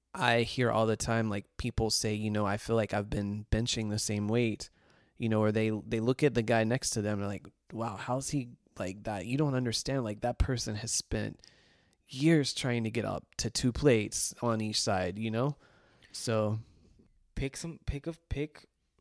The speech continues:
Speaker 2: a couple of exercises, right, that you enjoy doing, something that you really like doing, that you, that you wanna get stronger in, right? And do those exercises for a good four to eight weeks,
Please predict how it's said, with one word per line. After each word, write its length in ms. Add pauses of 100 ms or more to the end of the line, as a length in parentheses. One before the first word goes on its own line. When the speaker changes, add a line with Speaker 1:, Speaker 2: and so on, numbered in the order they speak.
(220)
Speaker 2:
a 80
couple 240
of 80
exercises, 560
right, 240
that 260
you 60
enjoy 640
doing, 340
something 280
that 180
you 220
really 240
like 260
doing, 200
that 180
you, 80 (140)
that 200
you 60
wanna 260
get 160
stronger 400
in, 220
right? 240 (640)
And 320
do 200
those 380
exercises 840 (640)
for 160
a 40
good 240
four 240
to 80
eight 200
weeks, 340